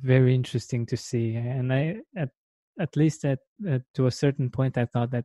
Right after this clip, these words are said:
"Okay, I'm, I'm just not perfect myself. So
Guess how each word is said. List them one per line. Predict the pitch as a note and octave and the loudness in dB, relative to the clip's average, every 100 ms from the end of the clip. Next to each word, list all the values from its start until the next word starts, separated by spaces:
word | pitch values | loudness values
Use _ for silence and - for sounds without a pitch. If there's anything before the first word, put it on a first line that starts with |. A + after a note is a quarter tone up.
| - | -6
"Okay, | B2 - B2 | -10 -8 -8
I'm, | B2 B2 B2+ - _ - _ _ | -6 -6 -6 -10 _ -20 _ _
I'm | C#3+ A#2+ | -6 0
just | C3 B2+ | 0 0
not | C3 B2 - - | 2 0 -2 0
perfect | B2+ B2 C3 B2 | 0 2 -2 0
myself. | A#2 - C3 C3 B2+ | -2 0 0 0 0
So | - A#2 A#2 | -2 -2 -2